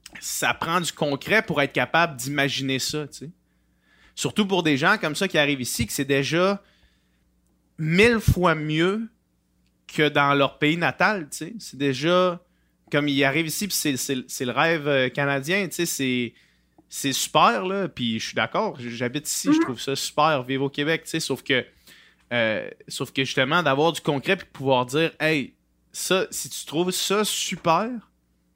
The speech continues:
Speaker 1: imagine comment ça pourrait l'être encore plus, tu sais. »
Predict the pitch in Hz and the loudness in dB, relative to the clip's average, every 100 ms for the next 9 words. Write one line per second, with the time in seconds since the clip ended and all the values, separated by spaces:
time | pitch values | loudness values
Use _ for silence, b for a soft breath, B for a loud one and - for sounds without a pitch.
0 | _ _ 120 139 143 180 175 143 131 131 | _ _ 0 0 0 -2 -2 -2 -2 -2
1 | 131 107 - 120 120 117 123 127 110 107 | -4 -4 -4 -4 -2 0 0 0 -4 -6
2 | 113 - 120 113 - - 123 | -6 -6 -10 -10 -12 -16 -16